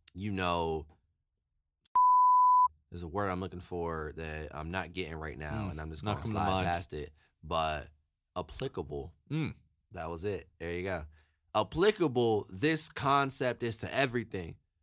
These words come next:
Speaker 2: Right.
Speaker 1: Man was going through a tiff, a debate, whatever. I'll never know the scoop 'cause I don't know everybody.
Speaker 2: Right.
Speaker 1: But they was going through it.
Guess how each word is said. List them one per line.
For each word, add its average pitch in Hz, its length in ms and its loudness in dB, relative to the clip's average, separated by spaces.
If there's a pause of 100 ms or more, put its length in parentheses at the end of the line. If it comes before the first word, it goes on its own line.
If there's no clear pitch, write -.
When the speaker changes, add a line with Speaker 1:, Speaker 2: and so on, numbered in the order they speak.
Speaker 2:
Right. 69 180 -4 (420)
Speaker 1:
Man 139 260 4
was 127 120 2
going 127 300 4
through 123 500 2
a 98 160 -2
tiff, - 400 -4
a 117 40 -4
debate, 104 380 0
whatever. 107 360 2
I'll 110 160 2
never 120 300 2
know 120 160 2
the 110 60 0
scoop 127 300 0
'cause 107 120 -4
I 110 60 2
don't 107 180 0
know 117 140 2
everybody. 82 600 -4 (220)
Speaker 2:
Right. 92 200 -10
Speaker 1:
But 92 140 -6
they 135 100 4
was 139 140 2
going 139 220 2
through 190 200 4
it. - 160 0